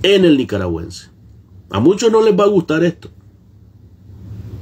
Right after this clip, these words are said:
A muchos no les va a gustar. ¿Ya? No les va a gustar.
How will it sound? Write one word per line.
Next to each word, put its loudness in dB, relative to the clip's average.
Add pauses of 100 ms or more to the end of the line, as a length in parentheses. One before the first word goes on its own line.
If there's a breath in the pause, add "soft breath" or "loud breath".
(380)
A 2
muchos 4
no 4
les 2
va -2
a 0
gustar. -6 (3500)
¿Ya? 0 (720)
No -2
les 0
va 0
a 4
gustar. 2